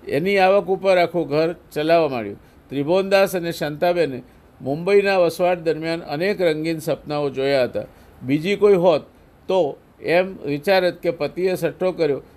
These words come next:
તો મારે ખેતીકામ અને ભેંસની મજૂરી શું કામ કરવી, પણ શાંતાબેન નોખી માટીનો માણસ હતા.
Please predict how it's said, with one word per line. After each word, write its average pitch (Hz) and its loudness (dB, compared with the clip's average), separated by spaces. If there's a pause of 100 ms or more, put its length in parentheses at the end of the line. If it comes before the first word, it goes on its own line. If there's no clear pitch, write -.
(140)
તો 156 -2
મારે 147 0
ખેતીકામ 180 0
અને 165 -4
ભેંસની 151 -2
મજૂરી 165 -2
શું 190 -2
કામ 202 2
કરવી, 127 -2 (320)
પણ 170 -2
શાંતાબેન 151 0 (2750)
નોખી 165 2
માટીનો 185 0
માણસ 151 -4
હતા. 127 -4